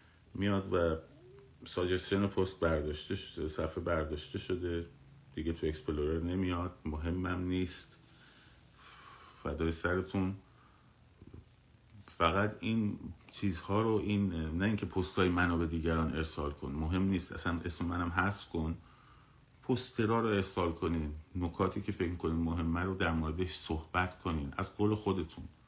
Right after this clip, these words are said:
اصلاً مهم نیست، اصلاً من دنبال اسمه نیستم. اینو دیشب بچه‌ها هم پرسیدن، من اینم الان می‌گم اینجا یک بار دیگه. پرسیدن: «تو بعد انقلاب می‌خوای چی کاره بشی؟» آه؟ اه،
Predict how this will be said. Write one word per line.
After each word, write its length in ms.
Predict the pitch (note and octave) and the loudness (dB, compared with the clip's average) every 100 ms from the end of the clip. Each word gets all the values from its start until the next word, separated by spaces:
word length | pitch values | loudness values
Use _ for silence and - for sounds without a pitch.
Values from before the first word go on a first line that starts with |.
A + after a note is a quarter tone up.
| - - - - - - - - - - | -20 -20 -20 -20 -20 -20 -20 -20 -20 -2
اصلاً 280 | F#2 - G#2+ | -2 2 2
مهم 320 | A2+ F#2+ G2 | 4 4 4
نیست، 260 | G#2 F2 D#2+ | 2 0 -2
اصلاً 280 | F2+ F2+ E2+ - - - - | -2 -2 -6 -12 -18 -18 -8
من 200 | F#2 F#2 | -2 0
دنبال 340 | F#2 E2 E2 E2 | 2 2 2 2
اسمه 360 | E2 E2 - G#2 | 0 -2 0 2
نیستم. 360 | G#2 - D#2 | 0 -2 -2
اینو 140 | E2 F2+ | 0 -2
دیشب 400 | F2 D#2+ - E2+ | -2 -4 0 0
بچه‌ها 300 | D#2 E2+ F2 | 0 0 0
هم 80 | |
پرسیدن، 560 | F#2 F2 D#2+ - F#2+ F#2 | 0 -2 -2 -2 -2 0
من 140 | F#2 | 0
اینم 320 | F2+ F2 F2 F2 | 0 0 0 0
الان 300 | E2 E2+ E2 - - - - - - | 0 0 -4 -14 -20 -20 -20 -14 4
می‌گم 420 | G2+ G2 D#2+ C#2 D2 | 6 6 4 2 -4
اینجا 280 | D2+ D#2+ D2+ | -2 0 2
یک 240 | D2+ D2+ - | 0 -2 -2
بار 200 | D2 D2 | -4 -4
دیگه. 240 | C#2 C#2 | -4 -6
پرسیدن: 500 | - E2 - F#2+ G2 | -2 0 0 0 2
«تو 120 | F#2+ | 2
بعد 320 | F#2+ F#2 D#2 | 4 4 6
انقلاب 440 | E2+ E2 E2 F2+ F#2 | 4 4 4 4 2
می‌خوای 200 | E2+ E2 | 2 0
چی 140 | - | -2
کاره 240 | - D#2 D2+ | -2 0 0
بشی؟» 480 | D2+ - E2 C2 - - - - - - | 0 0 -2 -2 -10 -20 -20 -20 -20 -8
آه؟ 280 | D2+ E2 G2+ - - - - - - - - - - - - - - - | -4 -2 -4 -10 -20 -20 -20 -20 -20 -20 -20 -20 -20 -20 -20 -20 -20 -12
اه، 480 | E2+ D#2 D2+ D2 C2 | -6 -4 -2 -4 -8